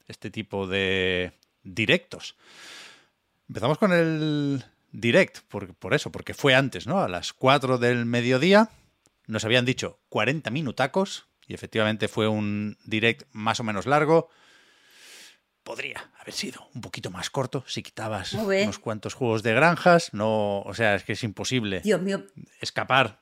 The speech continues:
Speaker 1: de, de esta broma. No, es verdad, Marta. O sea, ya <laughs> fueron muy pesados durante el No E tres,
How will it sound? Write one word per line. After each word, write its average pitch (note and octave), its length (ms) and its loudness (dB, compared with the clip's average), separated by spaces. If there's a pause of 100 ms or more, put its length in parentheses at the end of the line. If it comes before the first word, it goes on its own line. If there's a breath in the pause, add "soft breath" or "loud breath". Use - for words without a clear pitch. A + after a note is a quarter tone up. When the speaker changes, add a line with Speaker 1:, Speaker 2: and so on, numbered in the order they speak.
Speaker 1:
de, G#2+ 220 0
de G#2 160 -4
esta A#2 180 0
broma. D3 260 4
No, A#2+ 300 -4
es A2+ 140 -6
verdad, G2+ 220 0
Marta. G2 300 -6
O G#2 40 -12
sea, A2 240 4
ya B2 420 2 (160 soft breath)
<laughs> - 960 -10
fueron F3+ 340 6
muy E3 160 4
pesados - 520 0 (240)
durante A2 400 0
el G2+ 140 0
No C#3+ 120 4
E C3+ 60 2
tres, F3+ 440 2